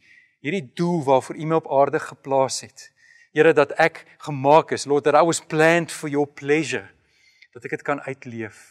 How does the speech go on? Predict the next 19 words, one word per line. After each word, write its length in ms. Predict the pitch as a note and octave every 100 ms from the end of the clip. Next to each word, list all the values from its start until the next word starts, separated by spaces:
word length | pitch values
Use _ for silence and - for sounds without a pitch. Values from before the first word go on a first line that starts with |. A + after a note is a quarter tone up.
| _ -
Dankie, 280 | D3+ D3+ E3+
Here, 160 | E3 D#3+
dat 160 | D#3
ek 80 | D3 D#3
dit 120 | F3+
nie 60 | D#3+
alleen 460 | C#3+ C3+ D#3+ F#3
hoef 160 | D#3+ -
te 100 | C#3
doen 220 | C#3+ F3+
nie, 80 | E3 - - _ _ D3
but 140 | C#3+
that 80 | D3+
I 80 | D#3
was 200 | D#3+ -
formed 580 | - - G3+ G3 F#3+ -
for 160 | - D#3+
your 120 | D3+
family, 540 | - - C#3+ E3 C3